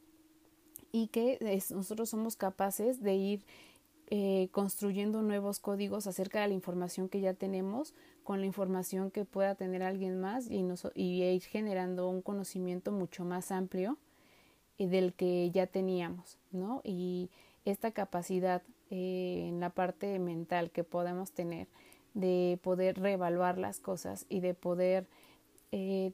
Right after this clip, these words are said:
tener o, eh, de alguna manera, mm, esta manera de así ir y soltar, eh, la información y entonces que regrese con una nueva codificación, creo que es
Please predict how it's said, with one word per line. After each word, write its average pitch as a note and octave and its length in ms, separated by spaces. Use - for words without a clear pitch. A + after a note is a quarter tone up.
tener G3 520
o, F3+ 720
eh, F3+ 240
de F#3 80
alguna F#3+ 320
manera, F3+ 540
mm, F#3+ 880
esta G3 220
manera F#3+ 340
de F3+ 400
así F3+ 240
ir G3+ 280
y F3+ 160
soltar, F3 520
eh, F3 180
la F3+ 100
información F3+ 680
y F#3 60
entonces F3+ 400
que F#3 140
regrese F#3 540
con E3+ 320
una F#3 180
nueva F3+ 240
codificación, F3+ 800
creo G3+ 160
que F#3+ 180
es - 280